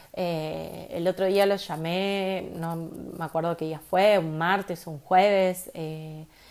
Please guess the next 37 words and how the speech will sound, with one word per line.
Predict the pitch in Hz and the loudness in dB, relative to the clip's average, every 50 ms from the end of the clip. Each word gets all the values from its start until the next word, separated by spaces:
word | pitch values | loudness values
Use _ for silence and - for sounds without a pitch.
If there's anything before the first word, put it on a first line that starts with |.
| - - - _ | -20 -20 -20 _
a | - 151 147 | -4 -2 0
la | 143 147 143 | 0 0 6
tarde, | - 175 190 208 208 202 196 185 180 175 | 10 10 10 10 10 6 4 4 4 4
eran | 170 160 156 156 151 | 4 2 0 -2 0
tres, | 170 175 185 180 - | 0 -2 -2 -2 2
cuatro, | - 175 180 196 202 - 190 190 | 6 8 8 8 6 4 0 -2
y | 180 | 0
me | 165 160 160 | 0 -2 -4
dice, | 156 151 - 156 | -6 -6 -6 -4
"No, | 156 165 | -4 -2
está | 185 185 - 165 | -4 -2 -4 -2
lindo, | 160 165 175 208 214 214 196 | -2 0 -2 0 -2 -2 -2
me | 175 160 | -2 -2
voy | 160 | -2
a | 160 | -2
llevar | 170 - - 165 165 165 | -4 -4 -4 -2 -2 0
a | 165 | -2
mi | 165 156 151 156 160 | -2 -4 -6 -6 -6
hijo | 165 - - | -6 -6 -8
más | 170 156 147 - | -8 -8 -10 -8
chico | - - 196 175 - 165 | -2 -2 -2 -2 -2 -4
al | 151 156 | -4 2
parque". | 156 - 214 233 240 240 214 - - 233 226 226 220 - - - - - - - - - - - - - | 6 8 8 8 8 2 0 -2 0 0 0 0 -2 -6 -12 -18 -18 -18 -20 -20 -20 -20 -20 -20 -10 -6
Eh, | 180 175 175 170 - - | -4 -4 -4 -6 -10 -6
tiene | - - 254 277 277 285 285 277 - - - | 0 2 4 4 4 4 2 0 -2 -2 0
esas | - 240 233 - 247 214 - | 0 0 0 0 -4 -4 -4
posibilidades | - 226 208 170 - - 214 208 208 214 226 240 247 254 262 269 269 277 277 262 - - - - _ | -4 -6 -4 -4 -6 -4 -4 -2 0 2 4 6 6 6 6 4 2 0 -2 -4 -6 -10 -14 -16 _
que | - 190 175 - - | -10 -10 -10 -10 -6
cualquier | _ 175 170 165 165 170 165 170 - _ - - 294 320 339 339 | _ 0 0 0 0 0 -2 -4 -10 _ -4 2 4 4 4 4
persona | 330 302 269 269 - - 285 269 262 269 269 254 - | 2 0 0 0 -2 -2 -2 -2 0 -2 -2 -2 -2
puede | - 233 240 254 254 | 0 0 0 0 0
tener | 254 262 269 277 277 269 269 262 262 - | -2 -4 -2 -2 -2 -2 -2 -4 -6 -10
si | - - - 202 | -12 -10 -10 -10
se | - - - 170 | -8 -8 -8 -8
anima | 165 170 190 226 254 277 277 262 254 254 262 277 285 - _ - - - - - | -6 -4 -2 -2 -2 -2 -2 -2 -2 -2 -2 -4 -8 -14 _ -20 -20 -20 -20 -10
a | - 185 | -6 -4
emprender, | 185 196 196 214 240 254 247 240 226 240 233 | -4 -4 -2 -4 -4 -2 0 0 0 0 0